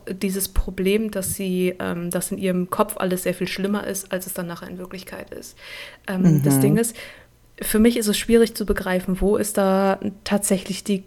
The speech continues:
Speaker 1: Grenze zwischen solchen Gedanken, weil man eben einfach introvertiert ist und sich Sorgen macht, und wo ist da die Grenze zu einer Angststörung? Also wann, äh,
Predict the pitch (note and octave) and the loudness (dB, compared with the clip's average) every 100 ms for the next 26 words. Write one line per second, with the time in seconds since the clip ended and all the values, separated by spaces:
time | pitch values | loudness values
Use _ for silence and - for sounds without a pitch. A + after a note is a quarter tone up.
0 | - F#3+ F#3 F#3 A#3 A#3 A#3+ A#3+ - G#3 | -2 2 4 6 4 4 0 0 2 0
1 | F#3+ G3 F#3+ F#3+ F#3+ G3+ G#3 F#3 F3+ F3+ | 2 0 -2 2 2 2 0 -4 -2 0
2 | F#3 A#3 C4+ C4 G3 F#3+ G3 F#3 F#3 F#3 | 0 -2 -4 -2 -2 -2 -2 -4 -4 -6
3 | F3 G#3 G3+ G#3+ F#3+ F#3 G3 F#3+ F#3 F3 | -6 -6 -4 -4 -6 -4 -4 -4 -4 -6
4 | E3+ E3 - F#3+ A3 A3+ A#3 - F3+ F#3 | -8 -8 -6 -4 -4 -6 -8 -8 -8 -4
5 | F#3+ G3+ G3 F#3+ - F#3+ F#3+ G3+ - F3+ | -6 -4 -8 -8 -8 -8 -8 -8 -8 -8
6 | F#3+ F#3+ F#3+ - F3 F3+ F3 F#3 F#3 F3+ | -8 -8 -10 -10 -12 -12 -10 -10 -8 -6
7 | F#3 G3+ - - - - _ _ - | -6 -8 -14 -18 -18 -20 _ _ -18